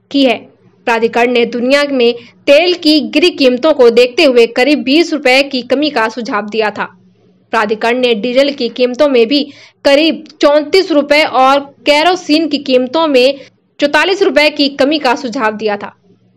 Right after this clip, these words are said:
सत्ताईस रुपए की कमी के बाद अब पाकिस्तान में एक लीटर डीजल की गिरकर अस्सी रुपए हो गई है। पाकिस्तान में इस समय डीजल की कीमत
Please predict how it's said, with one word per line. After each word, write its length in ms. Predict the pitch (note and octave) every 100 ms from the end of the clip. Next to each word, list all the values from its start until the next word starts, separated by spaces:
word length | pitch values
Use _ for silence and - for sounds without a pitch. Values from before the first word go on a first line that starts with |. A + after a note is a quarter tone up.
| _
सत्ताईस 440 | - A#3 A3+ A3
रुपए 180 | A3+ A3+
की 120 | A3
कमी 240 | A3+ B3 A3+
के 160 | A3+
बाद 320 | A3+ B3+ A3+ - - -
अब 80 | D4+
पाकिस्तान 560 | D4+ D#4+ F4 F4+ F4 F#4
में 120 | F4+
एक 240 | C#4+ D#4
लीटर 260 | D#4 D4 D4+
डीजल 340 | A#3+ B3 C#4+ C#4 - _ - _
की 240 | A#3+ A#3+ A#3+
गिरकर 460 | G#3 C#4+ D4 B3
अस्सी 340 | - C4 - F4+
रुपए 280 | F4 B3
हो 200 | A#3+ A#3+
गई 160 | G#3 G3+
है। 220 | G3 - _ _ -
पाकिस्तान 540 | A3 G#3+ A#3 A#3 A#3+
में 200 | B3+ A#3+
इस 200 | - -
समय 240 | B3+ A#3 A#3+
डीजल 420 | G#3 B3+ C4 D4+
की 200 | C#4+ A#3
कीमत 460 | A#3 C4+ C#4 -